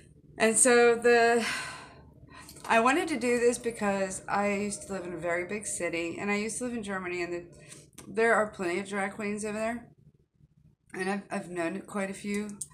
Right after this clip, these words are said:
Um, and I've always loved how they did their makeup. I could never get my makeup like that, but no one ever has time to fix mine when they've got all this stuff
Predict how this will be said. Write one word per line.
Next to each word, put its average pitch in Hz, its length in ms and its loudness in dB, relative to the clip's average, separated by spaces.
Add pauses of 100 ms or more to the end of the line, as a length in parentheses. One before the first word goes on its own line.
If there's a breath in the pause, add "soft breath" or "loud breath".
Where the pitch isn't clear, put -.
(540 loud breath)
Um, 180 640 0 (180)
and 247 120 -2
I've 269 120 -4
always 294 260 -2
loved 254 240 -2
how 247 140 -4
they 233 100 -4
did 208 220 -10
their 202 140 -6
makeup. 220 640 -8
I - 100 -14
could 170 180 -12
never 170 200 -8
get - 120 -14
my 175 80 -10
makeup 160 360 -10
like 156 220 -16
that, 143 340 -12
but - 100 -20
no 165 60 -10
one 165 120 -12
ever 131 120 -12
has - 200 -16
time 156 440 -14
to 147 360 -10 (120)
fix - 280 -14
mine 170 360 -4
when 147 140 -8
they've 143 260 -12
got 143 200 -10
all 143 240 -12
this 143 120 -10
stuff - 280 -10